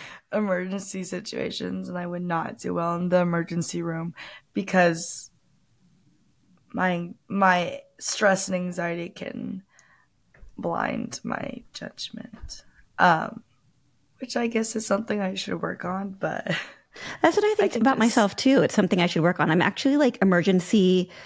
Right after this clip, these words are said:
Speaker 2: um, responder certified. So, like, I've taken the course so many times, but I say to myself all the time, "I would be really bad in that situation." But I wonder if I really, like, worked on it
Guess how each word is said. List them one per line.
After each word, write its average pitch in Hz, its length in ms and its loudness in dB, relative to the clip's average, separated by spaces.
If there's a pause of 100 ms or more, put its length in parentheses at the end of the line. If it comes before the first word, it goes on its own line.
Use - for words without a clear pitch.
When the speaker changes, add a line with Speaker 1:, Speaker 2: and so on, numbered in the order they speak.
(400)
Speaker 2:
um, 165 680 4
responder 175 840 4
certified. 233 840 2
So, 175 240 4
like, 151 200 2
I've 156 160 4
taken 202 320 4
the - 80 6
course - 300 4
so 202 120 2
many 175 180 6
times, 170 340 2
but 175 120 2
I 151 100 4
say 165 300 -2
to 180 80 4
myself 170 340 2
all 156 100 2
the 160 100 2
time, 160 400 0 (320)
"I 180 80 6
would 175 120 4
be 175 120 4
really 170 200 4
bad 160 200 2
in 170 80 6
that - 120 0
situation." 165 600 4
But 214 120 2
I 190 100 4
wonder 175 680 6
if 139 160 2
I - 60 6
really, 185 460 6
like, 220 200 4
worked 151 380 4
on 233 160 8
it 294 340 4